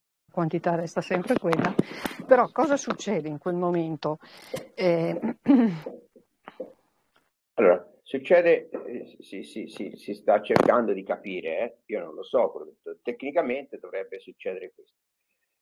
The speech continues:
Speaker 2: Mettiamo che, eh, noi abbiamo in-, comprato dell'oro dove volete, ce l'abbiamo in, in, in deposito, va bene?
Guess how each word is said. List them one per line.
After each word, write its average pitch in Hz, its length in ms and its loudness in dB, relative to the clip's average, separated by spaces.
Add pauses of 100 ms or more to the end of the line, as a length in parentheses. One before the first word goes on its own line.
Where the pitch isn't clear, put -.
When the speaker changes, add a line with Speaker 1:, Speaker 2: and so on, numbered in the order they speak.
(100)
Speaker 2:
Mettiamo 143 500 -2
che, - 300 -6
eh, 117 280 -12
noi 117 300 -4
abbiamo 101 380 -6
in-, 104 200 -16
comprato 98 560 -12
dell'oro 82 640 -12
dove 123 340 -2
volete, 98 440 -10 (300)
ce - 160 -2
l'abbiamo 107 540 -2
in, 101 120 -14 (160)
in, 98 960 -16
in 117 80 -4
deposito, 76 560 0
va 107 140 0
bene? 170 320 -2